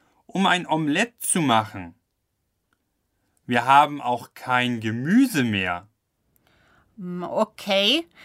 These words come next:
Speaker 2: Ich mache eine Liste. Also, wir brauchen Eier und Gemüse.
Speaker 1: Und wir haben auch keine Wurst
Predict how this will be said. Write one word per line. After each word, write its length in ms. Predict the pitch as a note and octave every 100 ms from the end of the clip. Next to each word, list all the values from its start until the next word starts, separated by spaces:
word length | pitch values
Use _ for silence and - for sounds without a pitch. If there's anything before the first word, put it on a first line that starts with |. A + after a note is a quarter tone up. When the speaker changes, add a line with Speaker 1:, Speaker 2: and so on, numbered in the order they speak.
| - _ _ _ _ _ _ _
Speaker 2:
Ich 300 | D#4 D#4 -
mache 540 | G3 F3+ - A3 A3 _
eine 320 | - G#3+ A#3 B3+
Liste. 640 | G#3+ A3+ - - F3+ - _ _ _ _ -
Also, 1200 | F3 F3 E3+ E3+ E3 D#3 E3 D#3+ D#3+ D#3+ D#3 D#3 - - -
wir 380 | E3 G#3 A3 A3
brauchen 1400 | G3+ - F#3 F3+ F3 E3 - F3+ E3+ E3 E3 D#3 D3+ -
Eier 960 | - E3+ F3 F#3 G#3 A#3+ C4 C4+ C4 - _
und 880 | F#3 F3 F3 F3 E3 E3 D#3+ - _
Gemüse. 1400 | E3+ D#3+ D#3+ D#3+ E3 E3+ F3+ F#3 G#3 A3+ A#3+ C4 C#4 E4 _ _ _ _ _ _ _
Speaker 1:
Und 400 | E3 F#3 F3+ -
wir 280 | - D3+ C#3
haben 420 | D#3 F#3+ G3 F#3+
auch 380 | - D#3 D#3 _
keine 640 | - D#3+ E3+ F3 D#3 A#2 A2+
Wurst 580 | F3+ A#3 - - -